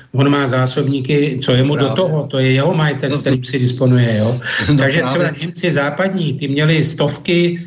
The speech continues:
Speaker 1: maličkých kaveren, protože platili strašně za špičky, za vyrovnávání. N D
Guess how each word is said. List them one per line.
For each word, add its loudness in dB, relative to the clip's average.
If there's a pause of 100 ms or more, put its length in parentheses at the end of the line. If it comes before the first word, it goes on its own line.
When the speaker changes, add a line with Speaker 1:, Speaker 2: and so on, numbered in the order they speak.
(160)
Speaker 1:
maličkých 0
kaveren, 0
protože -2 (100)
platili 0
strašně 0
za 0
špičky, -2
za 2
vyrovnávání. 0 (240)
N 2
D 2